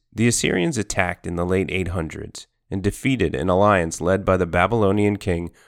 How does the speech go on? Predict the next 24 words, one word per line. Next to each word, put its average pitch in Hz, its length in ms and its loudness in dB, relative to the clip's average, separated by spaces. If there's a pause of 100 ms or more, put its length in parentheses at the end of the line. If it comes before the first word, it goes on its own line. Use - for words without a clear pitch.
(100)
Marduk 104 520 2
Zakir 90 520 0
Sumi. - 520 -2 (580)
He 160 220 2
submitted 117 500 0
to 120 140 0
Assyria, 80 580 -2 (360)
which - 200 -6
led 110 240 4
to 123 160 2
over 104 240 4
a 87 60 2
half 104 320 -4
a - 40 -2
century 90 540 -2
of 90 240 -2 (220)
semi-independence 82 1300 0
as 92 260 -4
a 92 80 0
nominally 107 640 4
allied 78 480 0
but - 220 -2
subordinate 98 640 0
state, 78 420 -2